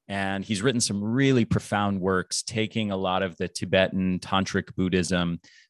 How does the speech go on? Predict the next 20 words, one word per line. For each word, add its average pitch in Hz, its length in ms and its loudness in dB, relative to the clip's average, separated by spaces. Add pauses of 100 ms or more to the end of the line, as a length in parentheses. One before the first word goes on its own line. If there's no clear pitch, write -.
(140)
and 90 760 -2 (180)
kind 175 280 0
of 165 440 -2
stripping 127 680 4
it 117 300 4
of 98 140 0
a 98 60 0
lot 98 340 2
of 95 340 0
the, 90 480 -6 (680)
the 107 160 -4
cultural 135 800 2
elements 139 540 4
that 95 140 2
are 90 480 2
sort 101 240 0
of 87 320 -4 (720)
meant 107 600 4
for 117 460 2
people 107 640 -2